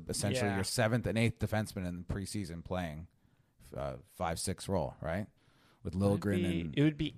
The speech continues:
Speaker 2: eighth and ninth defenseman. Think about it. Because Dermott
Speaker 1: Yeah, sorry.
Speaker 2: and
Speaker 1: Yeah.
Speaker 2: Sandin are
Speaker 1: Eight and ninth <laughs> defenseman. You're right.
Speaker 2: eighth and ninth defenseman we're testing now.
Speaker 1: So that's gonna test the depth, even on forward, right? Like,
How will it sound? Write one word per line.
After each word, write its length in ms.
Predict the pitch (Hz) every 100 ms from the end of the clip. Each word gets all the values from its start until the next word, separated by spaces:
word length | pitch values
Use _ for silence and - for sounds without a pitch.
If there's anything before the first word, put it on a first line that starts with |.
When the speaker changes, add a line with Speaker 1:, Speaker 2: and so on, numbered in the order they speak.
| -
Speaker 2:
eighth 280 | 156 170 151
and 120 | 117
ninth 340 | 113 147 -
defenseman. 520 | - - 101 - 107 - - - -
Think 160 | 135 143
about 260 | 120 101
it. 100 | 104 - _ _ _ _ -
Because 240 | 135 139
Dermott 460 | - 131 147 151 - -
Speaker 1:
Yeah, 220 | 160 170
sorry. 340 | - 165 156
Speaker 2:
and 120 | 151 160
Speaker 1:
Yeah. 260 | 156 147 107
Speaker 2:
Sandin 180 | 110 104
are 220 | - -
Speaker 1:
Eight 240 | 120 139 -
and 140 | 117
ninth 240 | 120 131 -
<laughs> 60 |
defenseman. 360 | - 85 - 95
You're 120 | 113
right. 280 | 139 113 76 -
Speaker 2:
eighth 360 | 151 180 - 160
and 160 | 151
ninth 260 | 147 151 143 -
defenseman 520 | 135 143 135 - 123
we're 100 | 107
testing 500 | 107 120 113 - 113
now. 120 | 110 104
Speaker 1:
So 260 | 110 92 -
that's 280 | 117 - 117
gonna 200 | 117 110
test 260 | 110 95
the 80 | 107
depth, 240 | 101 139 87
even 240 | 120 139
on 240 | 123 123 120
forward, 420 | 143 170 113 87
right? 240 | 95 117
Like, 240 | 92 98